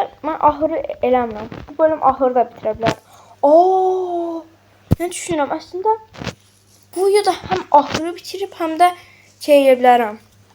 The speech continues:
Ee, ahırın içinə eləyə bilərəm o-, onu. İstədiyim planı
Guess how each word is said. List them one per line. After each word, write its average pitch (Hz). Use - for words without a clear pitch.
Ee, 247
ahırın 294
içinə 247
eləyə 233
bilərəm 220
o-, 208
onu. 214
İstədiyim 247
planı 247